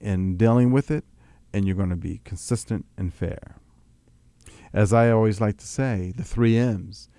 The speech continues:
manage, monitor, and motivate. My brother Gaffney always says,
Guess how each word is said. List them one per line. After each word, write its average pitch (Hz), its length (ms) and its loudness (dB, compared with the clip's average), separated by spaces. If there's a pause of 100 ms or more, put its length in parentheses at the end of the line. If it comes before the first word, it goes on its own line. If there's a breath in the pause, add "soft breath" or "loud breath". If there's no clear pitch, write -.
(360 soft breath)
manage, 104 680 0 (220)
monitor, 98 720 0 (200)
and 98 120 0
motivate. 92 540 0 (400 soft breath)
My 101 140 2
brother 104 280 4
Gaffney 95 640 0 (280)
always 101 440 0
says, 90 520 -2